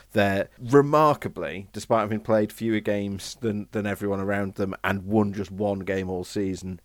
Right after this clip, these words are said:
not bottom of the Premier League, which sort of tells you a little something about the shape of the Premier League this year. But, you know, that they also had quite a strong side out. They're still a Premier League side. They've been a Premier League side for a long time.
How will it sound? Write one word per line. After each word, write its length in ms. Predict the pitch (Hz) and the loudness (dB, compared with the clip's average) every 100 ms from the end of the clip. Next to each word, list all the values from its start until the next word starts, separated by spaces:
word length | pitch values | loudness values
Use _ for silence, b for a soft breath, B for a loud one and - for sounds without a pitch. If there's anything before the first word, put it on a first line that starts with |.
| - | -8
not 400 | 110 113 110 - | -4 0 -2 0
bottom 240 | - - | -4 -4
of 80 | 95 | -6
the 80 | 92 | -6
Premier 340 | 95 98 82 85 | -2 -2 -2 -6
League, 360 | 85 95 - - | -6 -10 -14 -8
which 340 | 107 - - _ | -6 -6 -12 _
sort 200 | - 98 | -6 -6
of 120 | 87 | -4
tells 260 | - 95 95 | -2 -2 0
you 80 | 101 | 0
a 40 | |
little 260 | 107 127 107 | 0 0 -4
something 340 | 110 104 101 | -8 -8 -6
about 200 | 95 92 | -4 -4
the 60 | - | -4
shape 260 | 98 95 | -4 -4
of 40 | 95 | -6
the 60 | |
Premier 300 | 90 101 101 | -4 -2 -2
League 220 | 85 85 | -4 -6
this 220 | - - 73 | -10 -12 -8
year. 200 | 65 85 B B B B B | -8 -10 B B B B B
But, 300 | - 120 120 _ - | 8 10 10 _ -2
you 120 | 135 | 4
know, 140 | 123 | 6
that 240 | 117 113 - | 4 0 2
they 200 | 123 127 | 6 8
also 360 | 135 135 120 | 8 6 4
had 300 | 104 110 - | 6 4 4
quite 260 | - 113 92 | 4 4 4
a 40 | |
strong 320 | - - 98 87 | 0 -2 -2 0
side 280 | 110 101 | 2 2
out. 140 | 82 - | 2 -2
They're 80 | 98 | -4
still 220 | - 120 | 0 0
a 60 | |
Premier 280 | 98 104 101 | 2 2 2
League 160 | 95 92 | 0 0
side. 260 | 110 98 | 2 2
They've 100 | 90 | 0
been 120 | 98 104 | -4 -4
a 60 | |
Premier 280 | 90 104 101 | -2 -2 0
League 180 | 95 - | -2 -4
side 280 | 104 95 - | -2 -2 -2
for 120 | 95 | -2
a 40 | |
long 280 | 95 98 98 | 2 0 0
time. 400 | - 95 92 92 | -2 -2 -2 -4